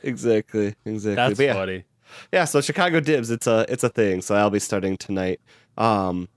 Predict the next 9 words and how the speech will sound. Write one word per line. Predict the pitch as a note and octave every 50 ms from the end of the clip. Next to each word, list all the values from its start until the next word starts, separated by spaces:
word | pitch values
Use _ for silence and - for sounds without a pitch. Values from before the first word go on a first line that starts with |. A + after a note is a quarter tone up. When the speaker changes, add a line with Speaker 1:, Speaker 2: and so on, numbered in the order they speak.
| _ _ _
Speaker 1:
but, | - A2 G2+ G2 - - - -
which | F3 F3+ E3+
is, | A3+ -
it's | - G3 F#3 -
kind | - B3+ D4 D4 F4
of | E4 A3+
interesting. | B3+ D#4+ E4 - F#3+ D#3+ D3+ - B2+ A#2
It's, | B2+ B2+ B2 - -
it's | - D#3+ D3+ - - - -